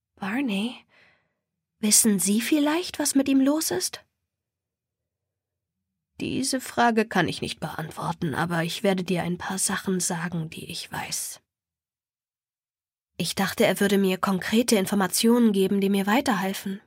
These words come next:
vielleicht eine Spur, der ich nachgehen konnte, aber er sagte Folgendes: „Nichts ist so, wie du denkst. Manchmal sieht etwas so und so aus,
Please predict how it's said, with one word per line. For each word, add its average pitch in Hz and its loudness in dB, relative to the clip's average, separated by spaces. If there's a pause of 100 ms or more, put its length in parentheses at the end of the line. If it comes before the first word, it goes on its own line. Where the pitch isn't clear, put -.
vielleicht 208 4
eine 202 0
Spur, 277 0
der 208 -4
ich - -8
nachgehen 214 0
konnte, 214 -4 (840)
aber 190 -2
er 196 0
sagte 220 -4
Folgendes: - -6 (1400)
„Nichts 196 0
ist 190 2
so, 202 6
wie 208 6
du 208 2
denkst. 226 -2 (560)
Manchmal 226 4
sieht 190 0
etwas 165 -4
so 196 2
und 208 0
so 185 -2
aus, 233 0